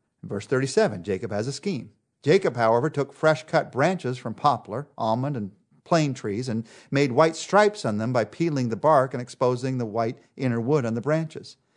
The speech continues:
And then he placed the peeled branches in all the watering troughs, so that they'd be directly in front of the flocks when they came to drink. And when the flocks were in heat, they came to drink. And then they mated in front of the branches,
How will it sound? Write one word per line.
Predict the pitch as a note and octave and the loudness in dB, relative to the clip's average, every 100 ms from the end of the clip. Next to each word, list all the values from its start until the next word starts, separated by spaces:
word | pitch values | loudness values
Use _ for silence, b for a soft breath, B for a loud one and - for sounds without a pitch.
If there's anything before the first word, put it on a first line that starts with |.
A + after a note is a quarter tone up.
| _ _ - | _ _ -4
And | |
then | A2+ | -2
he | B2+ | -2
placed | C3 C3 B2+ | 0 -2 -2
the | B2+ | -12
peeled | - F3 D3+ | -2 0 0
branches | G#2+ D#3+ G3 - A#2+ | 2 2 2 -4 -6
in | C3 | 0
all | A#2 A#2+ | 2 2
the | |
watering | C3 F3 F#3+ A2 F#2+ | 2 0 0 -2 -8
troughs, | - F2 - - _ b b | -12 -14 -16 -20 _ b b
so | - C#3 | -2 0
that | A#2+ | 2
they'd | B2+ A2+ | 0 -2
be | A2 | -4
directly | B2 A2 D3 G3 - F#3+ | -4 -2 0 0 0 -2
in | C#3+ | -2
front | B2+ D3+ | -2 0
of | D3 | 0
the | D3+ | -4
flocks | - G#2+ G#2+ - | 0 -2 -2 -8
when | |
they | A2 | -8
came | G2+ G2+ | -6 -8
to | F#2+ | -10
drink. | F#2 G#2 G2 _ _ _ _ _ - | -10 -14 -14 _ _ _ _ _ -10
And | G2 | -4
when | A2 | -4
the | |
flocks | C3+ B2 A2+ - | 0 2 2 0
were | D#3+ | -2
in | E3+ | -2
heat, | A#2 E3+ D#3+ | -2 -4 -4
they | G#2+ | -6
came | A2+ G#2+ | -4 -4
to | B2 | -2
drink. | D3+ F#3+ G#2+ _ | 0 -2 -4 _
And | A#2 | -6
then | A#2 | -2
they | C3+ | 0
mated | D#3 A3 E3+ A2 | 2 4 2 0
in | A2 | 0
front | C#3 C3 | -2 -2
of | |
the | B2+ | -2
branches, | D3 F#3+ G#3 - - | 0 0 -2 -10 -18